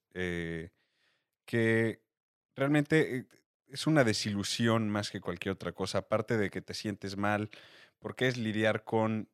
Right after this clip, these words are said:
pues, inversionistas, o sea, perdiste dinero para otra gente, que tú eres, tú eres responsable de todo esto y al final del día, pues, se cae por cualquier razón que sea, o sea, no importan las razones, al final del día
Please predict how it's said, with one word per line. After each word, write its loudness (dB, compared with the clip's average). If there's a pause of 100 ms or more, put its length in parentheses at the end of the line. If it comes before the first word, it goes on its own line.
(160)
pues, -16
inversionistas, -2
o -10
sea, -10
perdiste -6
dinero 2
para -2
otra -8
gente, -4
que -6
tú -6
eres, -6
tú 0
eres 6
responsable 0
de 0
todo 0
esto -2
y -8
al -4
final -6
del -8
día, -2
pues, -16 (360)
se -8
cae 0
por -8 (120)
cualquier 2
razón 0
que -6
sea, -2
o 0
sea, -6
no -4
importan 0
las 0
razones, -4
al -10
final -4
del -4
día 0